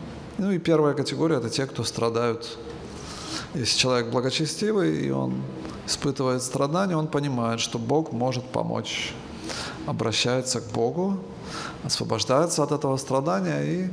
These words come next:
говорит: «До свидания, Господь, <laughs> до следующей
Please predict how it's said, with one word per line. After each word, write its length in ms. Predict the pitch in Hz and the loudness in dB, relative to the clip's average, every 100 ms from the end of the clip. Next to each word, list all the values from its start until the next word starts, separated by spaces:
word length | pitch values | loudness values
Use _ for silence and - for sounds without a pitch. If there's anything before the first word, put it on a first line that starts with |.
| 135 | 0
говорит: 320 | 127 120 135 - - - | 0 0 -2 -4 -4 0
«До 140 | 156 | 0
свидания, 760 | 170 - 156 139 160 143 135 123 123 | 0 0 0 0 0 0 -2 -2 -2
Господь, 640 | 120 - 123 123 - - 143 - - - | -4 -2 -2 -2 -4 -2 0 0 -2 -4
<laughs> 440 | 143 160 - 151 | -6 -4 -4 -2
до 100 | 196 | 2
следующей 800 | 196 - 143 147 - - - 160 | 2 2 4 4 4 2 2 0